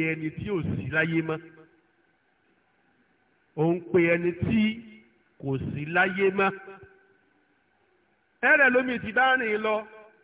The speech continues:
tó bá fẹsẹ̀ kọ, yọkàn ní, "Ya Rasulallah." Tàbí tó bá rí nǹkan ìjáyà,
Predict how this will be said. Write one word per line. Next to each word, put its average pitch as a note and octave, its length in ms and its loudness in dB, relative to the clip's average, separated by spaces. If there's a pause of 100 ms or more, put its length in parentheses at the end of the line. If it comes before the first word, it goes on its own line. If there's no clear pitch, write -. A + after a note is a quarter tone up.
(680)
tó B3 60 2
bá C4 140 2
fẹsẹ̀ G#3+ 360 0
kọ, A3+ 200 -2 (800)
yọkàn A#3 360 0
ní, G3 140 -2
"Ya A#3+ 200 8
Rasulallah." A#3+ 1300 0 (1900)
Tàbí G3+ 220 2
tó C#4 140 0
bá C#4 200 2
rí C#4+ 100 -4
nǹkan A3+ 260 -2
ìjáyà, A3+ 380 2